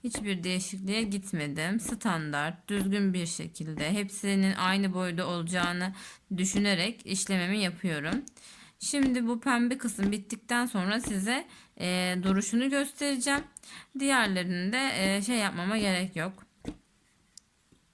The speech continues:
Nakışı göstermeme gerek yok. Zaten nakış işlemeyi biliyorsunuz.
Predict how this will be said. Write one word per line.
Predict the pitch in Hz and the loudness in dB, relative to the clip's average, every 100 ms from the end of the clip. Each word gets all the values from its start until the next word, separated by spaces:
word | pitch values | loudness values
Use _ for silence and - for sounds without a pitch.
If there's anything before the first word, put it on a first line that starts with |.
| _ _ _ - - _ _ _ _ _ _ _ - - _ _ _ - | _ _ _ -10 -10 _ _ _ _ _ _ _ -6 -6 _ _ _ -6
Nakışı | 185 190 - | -4 -4 -6
göstermeme | 190 196 196 196 180 180 220 | -2 -2 0 -2 0 0 0
gerek | 190 165 - | 0 -2 -4
yok. | 180 202 | -4 -2
Zaten | 190 185 202 190 190 | 0 0 0 0 2
nakış | 196 220 | 2 0
işlemeyi | 196 185 180 165 202 214 | -2 -4 -2 -2 0 0
biliyorsunuz. | 175 175 156 - 147 170 | 0 -2 -4 -4 -4 -4